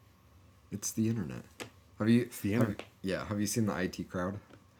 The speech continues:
Speaker 2: No.
Speaker 1: Oh, it's, it's one of my most favorite shows ever. It,
Speaker 2: Hmm.
Speaker 1: it ran for four seasons. It's a British, like, sitcom.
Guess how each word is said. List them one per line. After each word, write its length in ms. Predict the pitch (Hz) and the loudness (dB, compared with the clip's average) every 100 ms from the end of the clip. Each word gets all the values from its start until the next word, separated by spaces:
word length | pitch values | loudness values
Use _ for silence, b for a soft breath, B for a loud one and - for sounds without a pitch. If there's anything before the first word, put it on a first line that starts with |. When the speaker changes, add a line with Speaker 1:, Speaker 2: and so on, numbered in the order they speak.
| b b b - | b b b -6
Speaker 2:
No. 380 | 107 104 92 82 - - | 0 0 0 -6 -16 -4
Speaker 1:
Oh, 580 | 101 110 104 B B B B B B B B B B B B B _ - | 4 6 6 B B B B B B B B B B B B B _ -2
it's, 340 | 120 - - - | -2 -2 -6 -2
it's 160 | 117 | 0
one 160 | 123 120 | 4 4
of 80 | 107 | 4
my 120 | 101 | 2
most 260 | 90 90 - | 0 -2 -4
favorite 360 | 95 87 80 | -2 -2 -4
shows 680 | - - 76 73 73 - - - | -4 -2 -2 -4 -6 -10 -10 -8
ever. 300 | 85 73 69 | -4 -2 -2
It, 140 | - 92 | 0 0
Speaker 2:
Hmm. 120 | 95 - | 0 -2
Speaker 1:
it 200 | 98 80 | -2 2
ran 280 | 101 95 | 2 2
for 140 | 92 87 | 0 -6
four 260 | - 98 95 | -2 0 0
seasons. 500 | - 85 82 80 80 | -2 -4 -4 -6 -6
It's 160 | 76 | -8
a 40 | 78 | -8
British, 540 | - 95 90 85 - | 0 0 0 -2 -4
like, 180 | 85 69 | -4 -4
sitcom. 720 | - - - - 80 76 73 | -6 -8 -8 -6 -2 -2 -4